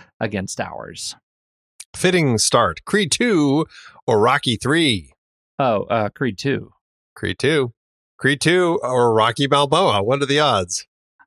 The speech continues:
Speaker 1: This is the tough one for me because I think I'm Rocky Balboa. I really enjoyed <laughs> Rocky Balboa a lot, but, um, I don't know. I th-,
Speaker 2: I
Speaker 1: I,
Speaker 2: did
Speaker 1: I may
Speaker 2: too.
Speaker 1: have been, I may be able to be swayed.
Speaker 2: Well, I'm Creed two.
Speaker 1: You are?
Speaker 2: Yeah.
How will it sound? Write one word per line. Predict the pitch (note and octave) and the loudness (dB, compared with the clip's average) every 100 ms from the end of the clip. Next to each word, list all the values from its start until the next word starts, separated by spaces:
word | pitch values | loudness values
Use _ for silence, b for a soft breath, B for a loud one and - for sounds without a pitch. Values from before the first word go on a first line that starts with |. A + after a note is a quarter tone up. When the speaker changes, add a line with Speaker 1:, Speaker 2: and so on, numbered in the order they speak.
| - | -2
Speaker 1:
This | D#3 E3 | -2 0
is | D#3 | -2
the | D3+ | -2
tough | B2 F3 G3 | 0 -2 0
one | E3+ | -2
for | C#3 C3+ | -2 -2
me | C3 | -2
because | A#2+ C#3 B2 | -2 -2 0
I | B2+ | 0
think | B2 C#3+ | -2 0
I'm | C#3 B2+ | 0 2
Rocky | A#2 A2+ B2 | 0 -2 -2
Balboa. | G#2+ G2+ A2 B2 F2+ | -2 0 0 0 0
I | F#2 | -4
really | G2+ A2 B2 A2 | -2 0 2 0
enjoyed | G#2+ G2 G2 F#2 | -2 -2 -4 -4
<laughs> | C#2+ | -6
Rocky | G2+ - | -8 -8
Balboa | F2+ G#2 F#2+ G2+ F2+ | -8 -6 -4 -2 -2
a | F2+ | -4
lot, | G2 G2+ E2+ - _ | -2 -2 -2 -6 _
but, | G#2 F#2 - _ - | -4 -4 -6 _ -14
um, | F#2 D#2 D#2 D#2 - _ _ _ _ _ - | -10 -8 -10 -12 -18 _ _ _ _ _ -12
I | A2+ | -6
don't | A#2 | -2
know. | A2 | -2
I | |
th-, | F#2+ B2 - | -4 -4 0
Speaker 2:
I | C3 | 2
Speaker 1:
I, | |
Speaker 2:
did | C#3+ | 2
Speaker 1:
I | |
may | C3+ D3 D#3+ | 2 2 2
Speaker 2:
too. | D#3 | 2
Speaker 1:
have | D#3+ | 0
been, | C3+ C3+ B2 | -2 -4 -2
I | - | -2
may | D3 D3 | -2 -2
be | D#3 C#3 | -2 -2
able | B2+ | -2
to | A#2+ | -4
be | A2 | -6
swayed. | - G2 D#2 - _ _ _ | -6 -6 -6 -10 _ _ _
Speaker 2:
Well, | B2 B2 | 0 0
I'm | A#2 C#3+ C#3 | 2 0 0
Creed | C#3+ C3 - | 0 -2 0
two. | G#2 F2 E2 G2 - _ _ _ | -2 -2 -6 -16 -20 _ _ _
Speaker 1:
You | A#2+ | -2
are? | G#2 G#2 C3+ C#3+ _ _ _ _ - | 0 0 -2 -6 _ _ _ _ -8
Speaker 2:
Yeah. | A#2+ F2 D2+ | -4 -4 -6